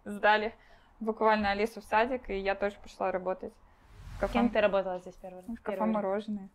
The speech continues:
Speaker 1: <laughs>
Speaker 2: Правда?
Speaker 1: Да.
Speaker 2: Ну,
Speaker 1: За
Speaker 2: все
Speaker 1: де-, за
Speaker 2: с-
Speaker 1: одиннадцать долларов в час, да.
Speaker 2: Слушай, ну,
Speaker 1: Ну,
Speaker 2: все так и начинают.
Speaker 1: сейчас я, я благодарна этому, как бы, опыту, а, потому что на тот момент я помню, как я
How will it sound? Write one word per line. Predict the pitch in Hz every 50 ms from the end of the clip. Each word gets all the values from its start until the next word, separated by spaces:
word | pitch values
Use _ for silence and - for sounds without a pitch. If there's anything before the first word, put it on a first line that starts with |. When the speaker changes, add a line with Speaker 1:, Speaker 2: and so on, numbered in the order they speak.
| _ - 277 - - - - - - - -
Speaker 1:
<laughs> | 254 240 269 - - - _ _ - - - - -
Speaker 2:
Правда? | 202 202 226 247 240 220 - -
Speaker 1:
Да. | - 240 254 262 269 - - - - - - - - - - - - - - -
Speaker 2:
Ну, | 269
Speaker 1:
За | 277
Speaker 2:
все | 220 220 208 330 339 277
Speaker 1:
де-, | 240
за | 240
Speaker 2:
с- | 233 226
Speaker 1:
одиннадцать | 233 262 269 269 269 - 262 226
долларов | 233 233 233 233 226 214 220
в | -
час, | - 208 202 196 202
да. | 214 208 208 202 196
Speaker 2:
Слушай, | 196 214 254 269 247 240 247
ну, | 277
Speaker 1:
Ну, | 277 262 233
Speaker 2:
все | 226 330
так | 330 370 -
и | 311
начинают. | 285 285 285 - 269 269 277 285 277 226
Speaker 1:
сейчас | 208 285 294 339 -
я, | 339 320 311
я | 294 262 254 240 254 262
благодарна | 240 262 262 247 247 226 240 233 220 208 196
этому, | 196 196 - 202 196 190 190 190
как | - 196 196 208
бы, | 208 208
опыту, | 240 302 - - 277 - - 202 196 - _ _ _ _ _ _ -
а, | - 226 208 202 202 220
потому | - 220 214 214 214
что | 220 - - 214
на | 214 214 220
тот | 233 240 247 262 269
момент | 240 233 226 220 226 226 240 -
я | 233 214 202 202 202 302 302
помню, | 302 - 233 226 226 226 214 208
как | - 196 202 - -
я | 208 202 202 202 196 196